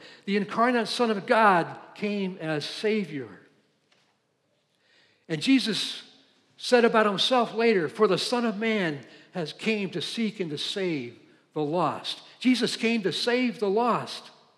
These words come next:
And the Apostle Paul added, But when the right time came, God sent his Son,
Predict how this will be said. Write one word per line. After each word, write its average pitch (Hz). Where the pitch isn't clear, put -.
And 180
the 190
Apostle 226
Paul 220
added, 180
But 190
when 190
the 165
right 220
time 233
came, 165
God 202
sent 214
his 160
Son, 233